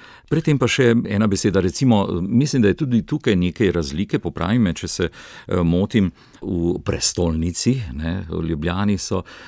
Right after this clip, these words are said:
nekako, vlada ena takšna apatičnost med mladimi v smislu angažiranosti, da so bolj vajeni, da jim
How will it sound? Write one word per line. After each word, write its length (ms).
nekako, 480
vlada 360
ena 200
takšna 400
apatičnost 720
med 140
mladimi 560
v 420
smislu 640
angažiranosti, 1000
da 120
so 160
bolj 240
vajeni, 420
da 300
jim 260